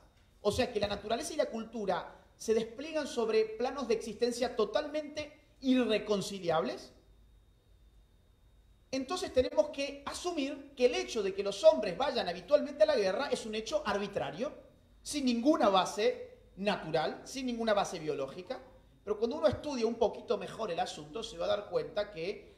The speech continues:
la contextura física del hombre, el hecho de tener un treinta por ciento más de masa muscular, el hecho de que en su cuerpo predomine, por ejemplo, la testosterona, el hecho de que, digamos, el sistema óseo sea incluso más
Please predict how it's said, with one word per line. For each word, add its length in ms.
la 200
contextura 720
física 480
del 160
hombre, 500
el 100
hecho 300
de 480
tener 220
un 140
treinta 340
por 140
ciento 280
más 160
de 100
masa 260
muscular, 640
el 120
hecho 260
de 120
que 300
en 120
su 240
cuerpo 320
predomine, 540
por 160
ejemplo, 300
la 240
testosterona, 920
el 140
hecho 260
de 120
que, 420
digamos, 420
el 120
sistema 400
óseo 340
sea 200
incluso 380
más 140